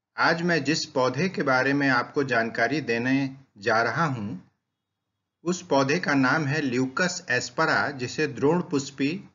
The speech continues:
या गुमा साग के रूप में जाना जाता है। यह पौधा हमारे परिवेश में मिलता है, खरपतवार के रूप में उगता है, पौष्टिक है, औषधीय है।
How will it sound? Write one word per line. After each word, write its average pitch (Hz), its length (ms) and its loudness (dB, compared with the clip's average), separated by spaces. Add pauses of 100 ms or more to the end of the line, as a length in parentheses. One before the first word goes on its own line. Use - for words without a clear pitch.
या 123 200 0
गुमा 151 440 0
साग 135 400 -2
के 139 100 -2
रूप 123 260 -6
में 131 300 -6 (540)
जाना 127 340 2
जाता 113 320 0
है। 78 260 -12 (1800)
यह 180 180 8
पौधा 180 360 0
हमारे 156 360 0
परिवेश 143 560 -2
में 160 120 -2
मिलता 151 400 -2
है, 147 180 -2
खरपतवार 147 680 -2
के 143 160 -4
रूप 139 240 -4
में 147 100 -2
उगता 139 400 -2
है, 139 260 -4
पौष्टिक 117 500 -6
है, 147 300 0
औषधीय 127 520 -2
है। 135 460 -4